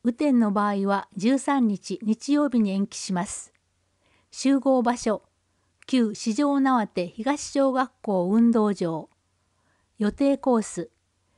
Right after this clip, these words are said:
蟹ヶ坂ハイキングコースから室池園地など。内容、大阪山の日に植樹や産地美化活動を目的にハイキング。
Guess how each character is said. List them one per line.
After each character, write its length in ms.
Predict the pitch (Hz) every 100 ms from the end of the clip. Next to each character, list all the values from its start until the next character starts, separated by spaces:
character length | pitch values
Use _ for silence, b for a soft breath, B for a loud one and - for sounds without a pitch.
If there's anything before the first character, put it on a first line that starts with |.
| _ -
蟹 260 | 226 269
ヶ 140 | 277 269
坂 380 | 220 - 185
ハ 200 | 175 226
イ 100 | 277
キ 200 | - 269
ン 80 | 262
グ 120 | 254
コ 180 | 240 254
ー 40 | 220
ス 140 | -
か 160 | 196 185
ら 220 | 170 - _ _
室 260 | 208 262 285
池 240 | 233 240
園 240 | 214 226
地 200 | 190 -
な 140 | 175 180
ど。 180 | 160 - _ _ _ _ _ _ _ _ _ -
内 300 | 220 233 220
容、 320 | 202 196 - _ _ _ _ _ _ _
大 180 | 233 262
阪 400 | 269 254 240 226 202
山 240 | 220 262
の 140 | 254
日 260 | 240 233 208 _ _ -
に 180 | 196 214
植 360 | - 214 190 277
樹 140 | 247
や 240 | 247 233 - -
産 320 | - 285 254
地 220 | - 175
美 120 | 185
化 140 | 220 277
活 300 | 277 254 214
動 260 | 196 190
を 60 | 196
目 200 | 185 -
的 300 | 254 240 240
に 140 | 220
ハ 160 | 208 233
イ 100 | 233
キ 180 | - 170
ン 140 | 165
グ。 160 | 170